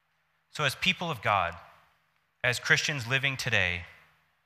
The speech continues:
what should we do in response to this psalm?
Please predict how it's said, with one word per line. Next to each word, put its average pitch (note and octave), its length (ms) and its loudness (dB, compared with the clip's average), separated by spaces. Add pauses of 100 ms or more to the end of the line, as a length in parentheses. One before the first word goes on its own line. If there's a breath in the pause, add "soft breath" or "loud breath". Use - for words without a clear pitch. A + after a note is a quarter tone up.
(240)
what B2 200 0
should C#3+ 200 -6
we B2 120 -4
do G2+ 400 -4 (260)
in G2+ 120 -6
response G2 520 -4
to - 120 -10
this F2 160 -8
psalm? E2 380 -8